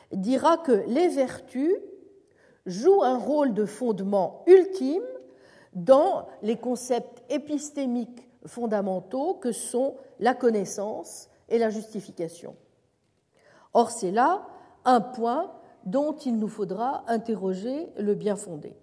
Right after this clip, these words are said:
Bref, comme vous pouvez l'imaginer, il y a donc toute une série de positions en éthique de la vertu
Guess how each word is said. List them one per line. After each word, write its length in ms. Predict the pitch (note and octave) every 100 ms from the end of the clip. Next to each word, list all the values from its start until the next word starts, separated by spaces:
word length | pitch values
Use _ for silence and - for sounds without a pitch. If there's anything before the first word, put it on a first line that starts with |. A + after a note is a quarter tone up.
| _ _ _ _ _ _ _ _ _ _ - _
Bref, 360 | - F4+ G4 - - - - - _ _ -
comme 180 | C4
vous 100 | B3+
pouvez 400 | B3+ A#3+ A3+ G#3+
l'imaginer, 960 | F#3 F#3+ F#3+ F#3+ F3+ G3+ A#3+ D#4 E4+ -
il 140 | G#3+ A3+
y 80 | A#3
a 60 |
donc 260 | A3+ D4+ C#4+
toute 280 | G#4+ A4+ G#4+
une 120 | F4
série 360 | - D#4 C4
de 80 | A3+
positions 680 | G#3 G#3 G3+ F3 E3+ - C4 - -
en 160 | G#3+ A3+
éthique 480 | G#3 G#3 C4+ C#4+
de 100 | F3+
la 140 | F#3 F3
vertu 520 | E3+ E3+ - B3+ D#4